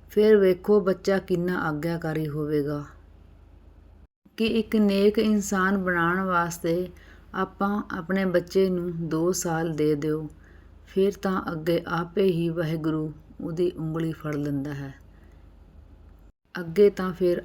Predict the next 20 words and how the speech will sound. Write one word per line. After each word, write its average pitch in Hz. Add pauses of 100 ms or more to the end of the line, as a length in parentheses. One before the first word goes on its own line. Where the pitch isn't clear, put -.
ਆਪੇ 196
ਹੀ 175
ਰਾਹ 165
ਬਣ 151
ਜਾਂਦੇ 143
ਨੇ, 143 (560)
ਕਿਉਂਕਿ 202
ਇੱਕ 196
ਵਾਰ 180 (500)
ਪਟੜੀ 190
'ਤੇ 185 (360)
ਆ 180
ਗਿਆ 170
ਬੰਦਾ 151 (460)
ਤਾਂ 185
ਫਿਰ 170
ਨਹੀਂ 160
ਉਤਰਨ 156
ਦਿੰਦਾ 147
ਵਾਹਿਗੁਰੂ। 143